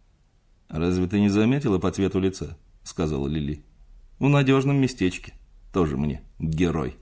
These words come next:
«Ты не знаешь его». «Я его достаточно знаю», сказала Лили. «Тебе этого не понять». Роза встала. «Настоящий мужчина, вот он кто. Не какая-нибудь слезливая размазня.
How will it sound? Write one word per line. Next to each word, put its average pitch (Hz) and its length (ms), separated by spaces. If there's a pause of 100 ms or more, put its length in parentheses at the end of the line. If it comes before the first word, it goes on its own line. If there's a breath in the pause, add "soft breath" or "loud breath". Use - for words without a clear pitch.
(920)
«Ты 123 120
не 117 100
знаешь 117 480
его». 53 300 (540)
«Я 107 280
его 104 220
достаточно 60 840
знаю», 58 520
сказала 62 480
Лили. 64 340 (800)
«Тебе 110 300
этого 80 220
не 78 100
понять». 71 540 (420)
Роза 80 320
встала. 107 460 (760)
«Настоящий 127 640
мужчина, 120 500
вот 107 240
он - 80
кто. - 280 (440)
Не 131 100
какая-нибудь 113 540
слезливая 90 640
размазня. 78 600